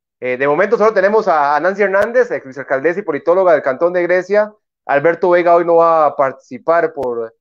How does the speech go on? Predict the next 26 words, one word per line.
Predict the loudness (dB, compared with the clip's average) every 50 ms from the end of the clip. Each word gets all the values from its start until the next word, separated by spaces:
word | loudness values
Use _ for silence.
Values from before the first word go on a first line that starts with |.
| _ _ _ _ _
eh, | -10 -6 -4 -2 -2 -2 -2 -2 -2 -4 -4 -4 -4 -4 -6 -8 -8
por, | -8 -6 -6 -6 -10 -12 -16 _ _ _ -10
porque | -8 -8 -6
está, | -4 -2 0 0 2 0 0 0 -2 -2 -4 -6
eh, | -6
trabajando | -4 -2 0 0 0 -2 -2 -4 -4 -4 -6
en | -6
estos | -6 -8 -8 -6
momentos. | -4 -4 -4 -4 -4 -6 -8 -8 -10 _ _ _ _ _ _ _ _
Y | -4 -2 0
en, | 2 2 2 0 0 0 0 2
y | 2
en | 2
unos | 2 2 2
minutos | 2 2 0 0 0 0 -2 0
se | 2
van | 2 4 4 2
a | 2
conectar | 0 -2 -2 -2 -2 0 0 2 4
a | 4 2 2 2
Jorge | 0 0 0 0 -2
Esquivel | -6 -4 -2 0 2 2 0 -2 -6 -12 _ _ _ _ _
y | -6 -6 -4
José | -2 -2 -2 0 0 -2
Antonio | -2 0 -2 -2 0 2 2 4 4
Barrantes. | 4 4 2 0 -2 -4 -4 -8 -14 -14 -14 -16 _